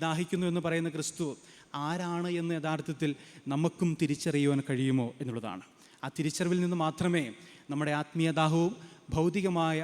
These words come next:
ദാഹവും ശമിപ്പിക്കുവാനായിട്ട് കഴിയുകയുള്ളൂ. കണ്ണുകളെ അടയ്ക്കാൻ പ്രാർത്ഥിക്കാം. ദൈവമായ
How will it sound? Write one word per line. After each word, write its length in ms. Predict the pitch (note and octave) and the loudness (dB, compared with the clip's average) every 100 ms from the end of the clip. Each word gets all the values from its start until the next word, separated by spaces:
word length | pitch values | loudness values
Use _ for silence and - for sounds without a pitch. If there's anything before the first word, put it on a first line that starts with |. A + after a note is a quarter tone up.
| D#3+ C#3+ | -4 -4
ദാഹവും 360 | C#3 D3+ C3+ A2 - - - | -2 -2 -2 -6 -16 -12 -6
ശമിപ്പിക്കുവാനായിട്ട് 1080 | D3+ D#3+ - - D3+ E3+ D3 C#3+ C3+ B2+ A#2+ - - - | -4 -4 -6 -12 -6 -4 -2 -2 -4 -8 -10 -16 -12 -6
കഴിയുകയുള്ളൂ. 640 | B2+ C3+ C3 B2 G#2 D2+ B2 F3 | -2 0 0 0 -2 -10 -12 -4
കണ്ണുകളെ 280 | C#3+ C3+ B2 | -2 0 -2
അടയ്ക്കാൻ 260 | A2+ A2+ A2 - | -4 -6 -8 -8
പ്രാർത്ഥിക്കാം. 500 | G#2 - A2 - - - _ - - - - - - _ _ _ _ - - _ _ _ _ _ _ _ _ | -12 -12 -18 -20 -20 -20 _ -20 -20 -20 -20 -20 -20 _ _ _ _ -20 -20 _ _ _ _ _ _ _ _
ദൈവമായ 340 | B2 C3+ B2+ | 2 2 2